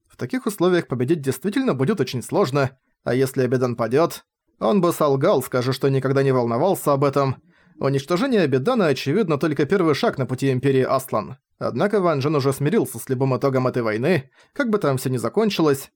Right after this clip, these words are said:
главное для него, как и для всех дейдерианцев, стать сильнее. Таким образом, даже если им придётся сражаться,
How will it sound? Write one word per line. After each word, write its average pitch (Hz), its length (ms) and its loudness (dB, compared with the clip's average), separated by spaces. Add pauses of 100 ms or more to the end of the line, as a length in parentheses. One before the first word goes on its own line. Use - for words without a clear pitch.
главное 185 420 2
для 135 120 0
него, 143 260 2
как 135 160 -8
и 135 40 2
для 127 140 0
всех 170 240 -2
дейдерианцев, 135 640 0
стать 139 240 -2
сильнее. 135 560 0 (320)
Таким 269 280 -2
образом, 156 440 0
даже 139 180 0
если 139 260 0
им 123 60 0
придётся 131 320 -2
сражаться, 143 720 -2